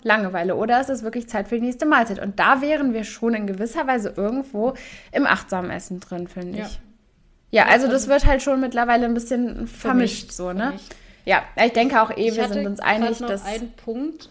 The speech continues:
Speaker 2: ähm, weil grad, äh, die Definition hat ja gesagt, ich esse, wenn ich hungrig bin und hör auf,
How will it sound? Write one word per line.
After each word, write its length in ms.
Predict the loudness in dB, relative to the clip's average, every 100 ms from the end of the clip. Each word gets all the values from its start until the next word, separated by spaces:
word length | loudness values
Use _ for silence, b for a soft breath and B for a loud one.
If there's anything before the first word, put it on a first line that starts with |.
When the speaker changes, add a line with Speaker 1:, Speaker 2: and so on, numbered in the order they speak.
| _
Speaker 2:
ähm, 720 | -10 -8 -8 -8 -6 -4 -4 -6
weil 220 | -8 -6
grad, 320 | -8 -8 -10
äh, 140 | -14 -16
die 140 | -12
Definition 600 | -12 -8 -8 -8 -8 -4
hat 80 | -4
ja 80 | -4
gesagt, 340 | -8 -8 -10
ich 160 | -10 -10
esse, 260 | -10 -12 -12
wenn 120 | -12
ich 160 | -12
hungrig 340 | -12 -10 -12 -12
bin 280 | -12 -12 -12
und 200 | -14 -14
hör 160 | -14
auf, 140 | -14